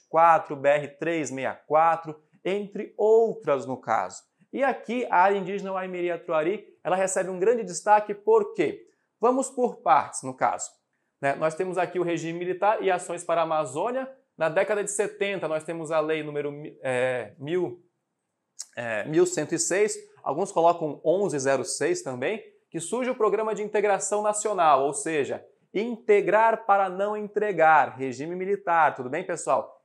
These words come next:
Isso foi um dos grandes slogans do regime. Objetivo: implementar obras de infraestrutura econômica e social nas regiões Norte e Nordeste, como, por exemplo, a redo-, rodo-,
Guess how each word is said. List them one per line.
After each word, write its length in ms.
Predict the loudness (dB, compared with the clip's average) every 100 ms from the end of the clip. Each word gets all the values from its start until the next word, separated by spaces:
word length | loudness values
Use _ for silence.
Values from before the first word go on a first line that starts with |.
| _
Isso 200 | -10 -10
foi 80 | -8
um 40 | -8
dos 120 | -4
grandes 260 | -4 -2
slogans 440 | -4 -4 -4 -4 -8
do 80 | -6
regime. 600 | -6 -4 -4 -4 -6 -12 _ _ _
Objetivo: 680 | -2 2 2 2 0 -2 -2
implementar 560 | -4 -4 -4 0 2
obras 260 | 2 -2 -6
de 80 | -8
infraestrutura 680 | -6 -6 -4 -8 -2 -2
econômica 460 | -2 -4 -6 -8 -10
e 40 |
social 380 | -10 -8 -6 -6
nas 160 | -6 -6
regiões 380 | -8 -8 -10
Norte 340 | -4 0 0 -2
e 40 |
Nordeste, 600 | -4 -2 0 -2 -4 -8 -10 _ _
como, 220 | -6 -4
por 160 | 2 4
exemplo, 380 | 4 2 -2 -2
a 60 | -2
redo-, 380 | -2 -4 -4 -4
rodo-, 360 | -2 -2 -2